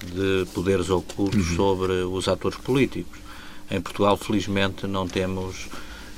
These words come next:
Speaker 1: eh, esses fenómenos, pelo menos na, na dimensão que existem em Itália. E, portanto, a situação em Itália é uma situação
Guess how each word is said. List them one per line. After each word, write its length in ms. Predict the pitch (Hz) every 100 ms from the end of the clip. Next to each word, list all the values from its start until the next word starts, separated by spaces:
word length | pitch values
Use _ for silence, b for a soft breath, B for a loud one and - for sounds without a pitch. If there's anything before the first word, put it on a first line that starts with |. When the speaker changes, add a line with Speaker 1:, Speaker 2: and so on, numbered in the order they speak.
| -
Speaker 1:
eh, 360 | 95 95 92 90
esses 260 | 101 101 -
fenómenos, 580 | 101 95 92 104 107
pelo 200 | - 95 90
menos 260 | 92 101
na, 120 | 113
na 440 | 98 90 90 92 95
dimensão 520 | 92 90 85 - 113
que 160 | - 90
existem 500 | 87 117 117 98 90
em 40 |
Itália. 400 | 87 87 80 82
E, 40 | 87
portanto, 460 | - 131 127 -
a 300 | 101 110 101 B B B
situação 400 | - - 113 120
em 40 | 107
Itália 420 | - 110 110 107
é 500 | 95 98 95 92 87
uma 100 | 98
situação 500 | 90 - 101 113 107